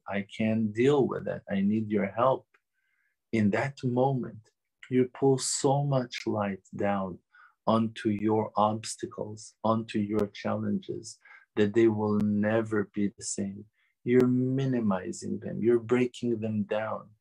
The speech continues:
You're solving your issues. You're, while and by confronting them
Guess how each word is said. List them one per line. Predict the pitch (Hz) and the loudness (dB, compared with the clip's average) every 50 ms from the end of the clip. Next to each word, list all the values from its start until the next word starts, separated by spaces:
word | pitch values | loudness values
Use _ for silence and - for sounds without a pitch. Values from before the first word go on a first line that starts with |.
| _ _ _ _ _ - | _ _ _ _ _ 2
You're | 120 120 113 110 110 - - - | 4 4 4 4 0 -2 -2 0
solving | 123 123 127 127 120 110 110 110 107 107 107 | 2 4 4 2 2 0 -2 -2 -2 0 0
your | 107 107 110 - - _ | 0 -2 -2 -4 -6 _
issues. | 123 123 120 117 - - - 101 - - - - - - _ _ _ _ _ _ _ _ _ | -4 -4 -2 -2 -4 -4 -6 -6 -6 -8 -10 -14 -14 -16 _ _ _ _ _ _ _ _ _
You're, | 117 117 110 110 117 - _ _ | 0 0 0 0 -4 -8 _ _
while | - 101 101 107 113 113 120 131 139 151 156 - - | -6 0 4 4 6 6 6 6 6 6 4 2 0
and | 110 104 104 101 | 0 0 0 0
by | - 107 107 113 123 131 135 | 0 0 0 0 -2 -4 -6
confronting | - - 104 98 98 - - - 104 107 113 113 - - 110 110 107 | -4 -2 -2 -2 -2 -2 -2 0 0 0 0 -4 -6 -4 -4 -4 -2
them | 101 95 90 98 - | -4 -4 -6 -8 -12